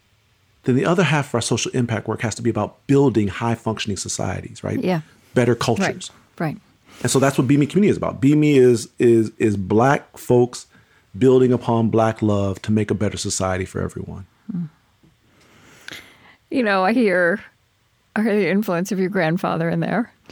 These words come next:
Speaker 1: Yes.
Speaker 2: And, and, uh, I mean, you use the language from the Black freedom movement, from civil rights movement of the beloved community. This is
Speaker 1: Yep.
Speaker 2: your twenty-first century beloved community.
Speaker 1: Absolutely. <laughs>
Speaker 2: Mm-hmm.
Speaker 1: We're, we, we,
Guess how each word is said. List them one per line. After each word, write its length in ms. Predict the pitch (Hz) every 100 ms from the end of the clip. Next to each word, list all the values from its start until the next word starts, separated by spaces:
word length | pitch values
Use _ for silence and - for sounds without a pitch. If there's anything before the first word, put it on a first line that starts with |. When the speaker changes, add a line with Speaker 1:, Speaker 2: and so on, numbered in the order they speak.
| - - - -
Speaker 1:
Yes. 340 | 185 247 - - - -
Speaker 2:
And, 380 | 202 180 190 - _ _ -
and, 480 | 214 190 180 180 - _ _ -
uh, 460 | 185 180 165 165 -
I 80 | 208
mean, 120 | 202
you 80 | 202
use 300 | 208 208 220
the 100 | 202
language 560 | 175 175 185 180 - -
from 260 | 185 170
the 100 | 170
Black 260 | 160 156 151
freedom 300 | 175 175 170
movement, 520 | 160 156 156 151 -
from 100 | -
civil 240 | 156 143 156
rights 240 | 160 160
movement 280 | 156 151 151
of 340 | 147 156 - _ _ -
the 80 | 160
beloved 380 | 156 160 170
community. 440 | - - 190 190 147
This 220 | 165 -
is 140 | 170
Speaker 1:
Yep. 100 | 156
Speaker 2:
your 300 | 156 151 147 - _ _ -
twenty-first 480 | - 190 175 175 -
century 320 | 165 165 160
beloved 400 | 156 156 160 165
community. 500 | 165 170 180 - 151 _ _ -
Speaker 1:
Absolutely. 540 | 147 - 98 127 135 -
<laughs> 60 | _ -
Speaker 2:
Mm-hmm. 340 | 165 160 110 95
Speaker 1:
We're, 180 | 82 95
we, 200 | 104 90 -
we, 180 | 113